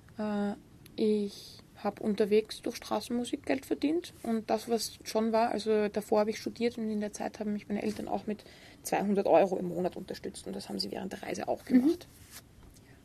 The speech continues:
Speaker 1: Und das hat gereicht, weil, muss man auch dazu sagen, wir sind vom Wechselkurs halt sehr, äh, begünstigt in vielen Ländern von Südamerika, wenn wir dort reisen gehen wollen.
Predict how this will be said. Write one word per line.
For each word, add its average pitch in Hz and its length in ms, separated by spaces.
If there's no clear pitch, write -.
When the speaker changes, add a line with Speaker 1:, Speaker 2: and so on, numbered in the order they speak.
Speaker 1:
Und 196 160
das 196 160
hat 196 140
gereicht, 180 500
weil, 185 120
muss 190 340
man 202 100
auch 202 200
dazu 190 200
sagen, 190 220
wir 208 80
sind 202 240
vom 196 240
Wechselkurs 190 680
halt 185 280
sehr, 180 600
äh, 185 320
begünstigt - 1000
in 190 320
vielen 185 280
Ländern 180 320
von 190 100
Südamerika, 185 640
wenn 185 100
wir 185 80
dort 196 220
reisen - 260
gehen 190 240
wollen. 190 220